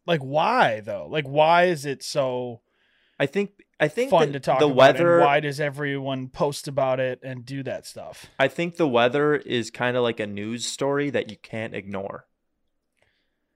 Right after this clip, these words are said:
Speaker 2: Like, everyone know, everyone knows about the weather. If you, if you wanna talk about something you have in common with someone, the weather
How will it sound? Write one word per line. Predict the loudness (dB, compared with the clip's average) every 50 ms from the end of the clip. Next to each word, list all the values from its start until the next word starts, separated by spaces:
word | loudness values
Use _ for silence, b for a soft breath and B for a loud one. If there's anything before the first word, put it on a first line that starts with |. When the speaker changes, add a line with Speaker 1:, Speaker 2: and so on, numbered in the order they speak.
| _ -4 -4
Speaker 2:
Like, | -4 -4 -2 0
everyone | 2 2 4 4 2 2 4 2 2 2 0 -4 -10 -12 _ _ _ _ _ _ -20
know, | -12 -8 -4 -4 -4 -4 -6 _ _ _ _ _ _ _ _ 2
everyone | 2 4 4 4 4 4 4 2
knows | 2 0 0 2
about | 0 -2 -2
the | -2 -2
weather. | -2 -2 -2 -4 -6 -4 -2
If | -2 -2 0 -2
you, | -8 -6 -6
if | -6 -8 -6
you | -4 -2
wanna | -2 -2 -2 -2
talk | -2 0 0 0 -2
about | 0 2 4 4 4 2 0 _ _ _ _ _ _ _ _ _ _ _ _ -12
something | -6 -2 -2 -2 -2 -2 -6 -4
you | -2 0
have | 0 0 0 0
in | -4
common | -4 -4 -2 -2 -2 -2 -4 -6 -8 -12 _ _ _ _ _ _ _ _ _ _ _ _ -12
with | -10 -6
someone, | -4 -4 -4 -4 -6 -10 _ _ _ _ _ -4
the | 0
weather | 2 2 2 4 2 0 0 -2 -4